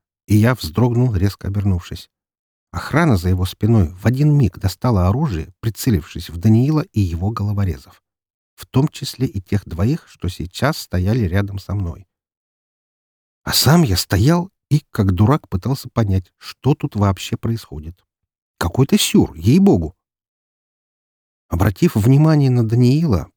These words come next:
понял, что тот абсолютно не чувствовал угрозы. Вообще никакой. Это было видно по его надменной роже.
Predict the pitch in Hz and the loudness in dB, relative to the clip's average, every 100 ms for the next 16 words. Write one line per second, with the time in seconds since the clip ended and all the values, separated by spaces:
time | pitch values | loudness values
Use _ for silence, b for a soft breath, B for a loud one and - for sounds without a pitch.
0 | - 151 156 82 - _ - 107 92 143 | 0 2 4 2 -2 _ -6 -4 -2 0
1 | 127 90 - - 95 151 175 147 127 110 | 0 -2 -6 -2 0 0 0 0 0 0
2 | - 127 - 101 101 101 101 95 90 76 | -2 -8 -4 -2 0 -2 -2 -2 -4 -4
3 | - 92 _ _ _ 90 117 139 - - | -10 -16 _ _ _ -2 0 0 -4 2
4 | 143 95 - - 98 80 _ _ _ _ | 2 2 0 -6 -6 -6 _ _ _ _
5 | _ - 92 92 107 104 139 113 85 90 | _ -10 -4 2 4 4 2 2 0 0
6 | 90 92 90 87 110 107 87 92 90 82 | 2 2 2 2 2 4 2 0 -2 -4